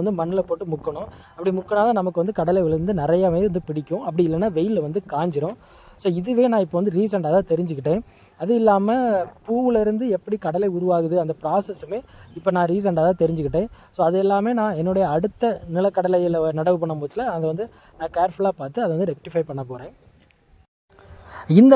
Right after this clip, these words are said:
மாதிரி நான் கத்துக்கிட்ட நிறைய விஷயங்களை உங்களுக்கு வந்து ஷேர் பண்ண போறேன். நீங்களும் ஒரு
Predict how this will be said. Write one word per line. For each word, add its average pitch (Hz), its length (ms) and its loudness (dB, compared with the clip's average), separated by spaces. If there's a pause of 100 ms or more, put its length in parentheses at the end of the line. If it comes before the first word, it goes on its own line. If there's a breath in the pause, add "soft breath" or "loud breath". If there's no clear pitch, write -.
மாதிரி 214 180 8 (140)
நான் 208 220 4
கத்துக்கிட்ட 180 380 2
நிறைய 170 360 4
விஷயங்களை 170 500 2
உங்களுக்கு 160 280 0
வந்து 180 200 0
ஷேர் 147 260 2
பண்ண 147 120 2 (100)
போறேன். 151 200 0 (420 soft breath)
நீங்களும் 247 420 6
ஒரு 202 80 6